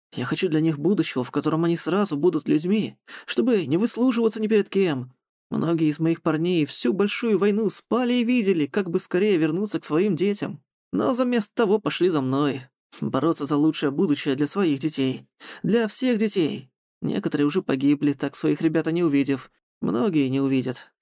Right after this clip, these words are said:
Но впрямь, что ли, к такому хорошему будущему вы, большевики, ведете их?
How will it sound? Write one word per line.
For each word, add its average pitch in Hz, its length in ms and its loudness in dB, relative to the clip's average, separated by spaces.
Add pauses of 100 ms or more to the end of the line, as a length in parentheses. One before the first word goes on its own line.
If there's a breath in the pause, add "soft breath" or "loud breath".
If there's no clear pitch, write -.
(160 loud breath)
Но 190 280 2
впрямь, 220 420 0
что - 260 -2
ли, 143 160 0
к 131 100 -16
такому 180 340 0
хорошему 185 440 0
будущему 151 520 0
вы, 165 140 4
большевики, 156 480 0
ведете 165 380 0
их? - 220 -14